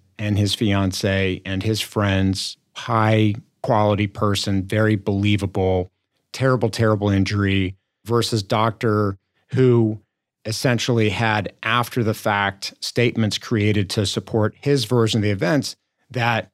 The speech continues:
if it's one or the other, either our client said what he said, doctor's at fault, or he didn't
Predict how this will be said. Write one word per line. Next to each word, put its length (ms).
if 180
it's 320
one 220
or 40
the 140
other, 320
either 520
our 160
client 420
said 160
what 80
he 80
said, 420
doctor's 340
at 100
fault, 380
or 400
he 180
didn't 420